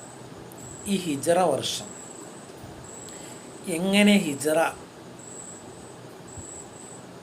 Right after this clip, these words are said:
നമുക്ക്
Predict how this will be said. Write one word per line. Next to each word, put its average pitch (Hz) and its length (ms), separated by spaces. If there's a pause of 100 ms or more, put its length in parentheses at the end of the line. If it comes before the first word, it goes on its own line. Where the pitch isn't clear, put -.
(1800)
നമുക്ക് 165 380